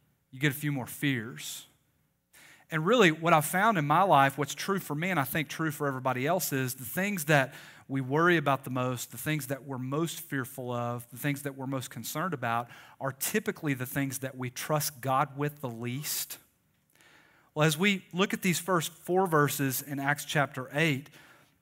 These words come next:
we're gonna see that the church, the early church in the book of Acts, had reason to worry. They had some concern,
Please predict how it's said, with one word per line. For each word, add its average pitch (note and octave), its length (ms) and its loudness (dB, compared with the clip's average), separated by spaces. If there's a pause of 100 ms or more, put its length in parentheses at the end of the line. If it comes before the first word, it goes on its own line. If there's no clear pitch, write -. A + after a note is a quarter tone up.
(120)
we're D#3+ 180 0
gonna G3+ 220 2
see D#3+ 640 0
that C3+ 500 2 (800)
the C3+ 200 -4
church, - 880 0 (320)
the D3+ 180 -6
early G#3 300 4
church F#3+ 320 -2
in E3 100 0
the D3+ 60 0
book D3 180 -4
of B2+ 100 -8
Acts, C3+ 440 2 (480)
had C#3+ 580 2
reason D3 720 -2
to - 100 -8
worry. C3+ 600 -6 (1080)
They C#3+ 280 2
had G3+ 320 0
some D#3+ 260 0
concern, C#3+ 920 -4